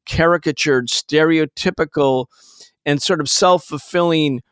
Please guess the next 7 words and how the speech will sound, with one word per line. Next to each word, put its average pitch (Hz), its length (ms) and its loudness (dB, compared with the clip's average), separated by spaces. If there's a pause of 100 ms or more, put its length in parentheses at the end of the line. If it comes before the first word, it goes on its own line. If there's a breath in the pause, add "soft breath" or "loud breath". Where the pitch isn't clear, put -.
(120)
way 165 400 2
by 143 420 2
insinuating 170 800 0
that 143 160 0
people 170 320 2
who 156 120 2
want 151 280 2